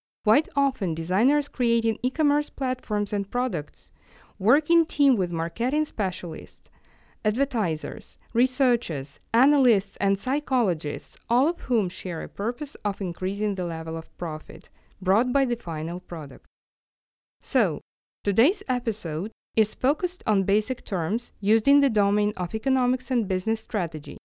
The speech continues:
mostly concentrated on sales in their broad understanding. The first term to discuss is conversion. Initially, in terms of e-commerce,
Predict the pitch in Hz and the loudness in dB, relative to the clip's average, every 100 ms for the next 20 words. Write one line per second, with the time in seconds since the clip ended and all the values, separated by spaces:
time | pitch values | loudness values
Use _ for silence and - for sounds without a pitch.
0 | _ _ _ _ - 196 214 - 311 311 | _ _ _ _ -2 2 2 0 -2 0
1 | 277 285 269 269 254 247 220 208 - 196 | 0 2 2 2 2 0 0 0 0 -2
2 | 160 160 - 175 165 156 147 175 202 247 | 0 -2 -4 -4 0 -2 -2 -2 0 0
3 | 247 - 190 175 - 160 151 147 - - | -2 -4 -4 -6 -8 -8 -6 -8 -12 -16
4 | _ _ _ _ _ _ _ _ _ _ | _ _ _ _ _ _ _ _ _ _
5 | _ _ _ _ _ - 196 - 262 392 | _ _ _ _ _ -8 -4 2 2 2
6 | - 285 277 277 254 208 - - 190 - | 0 2 4 4 0 -2 -4 -6 -6 -6
7 | - 196 208 - 175 151 139 - - - | -8 -4 -4 -2 -4 -4 -6 -8 -14 -18
8 | _ _ _ _ _ _ _ _ _ _ | _ _ _ _ _ _ _ _ _ _
9 | _ _ _ _ _ _ _ _ _ _ | _ _ _ _ _ _ _ _ _ _
10 | _ _ _ _ - 190 254 392 349 320 | _ _ _ _ -4 4 4 4 2 4
11 | 311 269 254 247 214 - 220 180 202 311 | 4 4 4 4 0 -2 -4 0 0 0
12 | - | -4